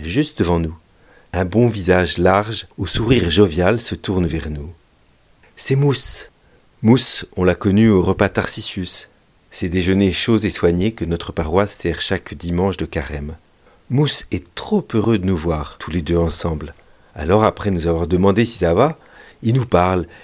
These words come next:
il nous parle longuement de lui, de son boulot, de ses projets. Dans son travail, agent d'entretien, je crois, il est trop gentil, il en fait trop, toujours prêt à rendre service,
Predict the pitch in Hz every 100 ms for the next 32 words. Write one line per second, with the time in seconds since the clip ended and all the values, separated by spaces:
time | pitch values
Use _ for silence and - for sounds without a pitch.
0 | - 101 135 - 143 139 127 110 147 143
1 | 120 101 95 101 95 90 82 82 87 92
2 | 95 95 - 98 87 98 87 85 87 87
3 | - - - 82 76 73 - _ _ _
4 | _ _ 98 85 92 - 85 85 117 131
5 | - _ _ _ 92 92 110 104 - -
6 | - 107 107 - 98 110 _ - 101 123
7 | 123 - 135 113 104 - 82 78 82 104
8 | 110 95 107 - - 76 73 - - -
9 | - 117 104 - - 113 87 98 90 98
10 | 107 85 87 82 -